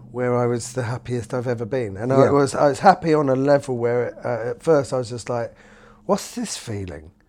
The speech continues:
Speaker 2: Yeah.
Speaker 1: <laughs> Like, I didn't, I didn't, I hadn't felt it in a long time, or I hadn't felt it before.
Speaker 2: Yeah.
Speaker 1: Where it was, uh, no strings attached happiness.
Speaker 2: Yeah, but that's what I mean. It sounds like a stupid question, but from what you've said in the past, that's something you're surely striving towards, aren't you, for,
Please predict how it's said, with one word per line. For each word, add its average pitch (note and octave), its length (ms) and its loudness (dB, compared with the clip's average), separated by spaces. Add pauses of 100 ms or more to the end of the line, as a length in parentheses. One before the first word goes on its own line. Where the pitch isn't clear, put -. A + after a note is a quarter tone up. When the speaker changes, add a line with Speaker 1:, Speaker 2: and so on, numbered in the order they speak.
(160)
Speaker 2:
Yeah. A#2+ 340 0
Speaker 1:
<laughs> - 60 -20 (500)
Like, C3+ 260 0
I D#3 80 2
didn't, D3+ 480 -2
I - 40 -6
didn't, F3 380 -4
I D#3+ 100 0
hadn't D#3 280 2
felt A3 460 0
it G#2 240 -10
in B2 120 -8
a C3 60 -4
long C3+ 240 -2
time, C3 320 -6
or A2+ 80 -6
I B2 40 -6
hadn't C#3+ 180 -6
felt C#3 320 -8
it - 80 -20
before. G#2+ 600 -10
Speaker 2:
Yeah. A2 260 -4 (180)
Speaker 1:
Where C#3+ 400 2
it C#3+ 120 -10
was, C#3 500 -8 (460)
uh, B2+ 320 -4 (220)
no D3+ 240 0
strings D3+ 500 -4
attached C3+ 460 -10
happiness. F2+ 640 -12
Speaker 2:
Yeah, B2 200 0 (140)
but - 60 -6
that's F3 120 4
what E3+ 100 2
I - 20 0
mean. D#3 140 0
It B2 40 -4
sounds E3 220 0
like C#3 100 2
a A#2 60 -8
stupid A#2 260 -4
question, C#3+ 380 -2
but - 120 -8
from B2 120 -6
what C3 80 -2
you've B2+ 100 -8
said A#2 120 -4
in A2 40 -4
the G#2 80 -6
past, B2 400 -4
that's D#3+ 220 4
something B2+ 320 -4
you're A#2+ 120 -2
surely A#2+ 400 0
striving A#2 600 -2
towards, C3 480 -4
aren't G#2 180 -4
you, B2+ 140 -6
for, B2 320 0